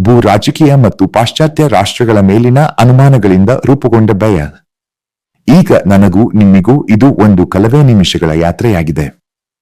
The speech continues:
ಏಕೆ ಟರ್ಕಿ ಈ ಯುದ್ಧದ ಪರಿಣಾಮಕ್ಕೆ ತಯಾರಾಗುತ್ತಿದೆ? ಏಕೆ ಇಸ್ರೇಲ್ ಮತ್ತು ಇರಾನ್ ಘರ್ಷಣೆ ಈ ಭಯವನ್ನು ಹೆಚ್ಚಿಸುತ್ತಿದೆ? ಮತ್ತು ಇದು ಭವಿಷ್ಯದ ಮಧ್ಯಪೂರ್ವವನ್ನು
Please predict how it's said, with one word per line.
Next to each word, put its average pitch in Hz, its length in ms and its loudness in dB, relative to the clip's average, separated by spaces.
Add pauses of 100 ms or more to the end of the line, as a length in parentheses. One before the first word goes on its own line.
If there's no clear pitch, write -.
(640)
ಏಕೆ 135 260 0
ಟರ್ಕಿ 101 400 -4
ಈ - 300 -2
ಯುದ್ಧದ 104 500 0
ಪರಿಣಾಮಕ್ಕೆ 95 680 0
ತಯಾರಾಗುತ್ತಿದೆ? 87 1000 -4 (960)
ಏಕೆ 151 380 0
ಇಸ್ರೇಲ್ 147 600 -4
ಮತ್ತು 104 280 -4
ಇರಾನ್ 110 280 -2
ಘರ್ಷಣೆ 110 640 -8
ಈ 131 100 0
ಭಯವನ್ನು 98 500 -4
ಹೆಚ್ಚಿಸುತ್ತಿದೆ? - 880 -8 (140)
ಮತ್ತು 135 400 -4
ಇದು 143 220 0
ಭವಿಷ್ಯದ 127 520 -4
ಮಧ್ಯಪೂರ್ವವನ್ನು 123 1000 -4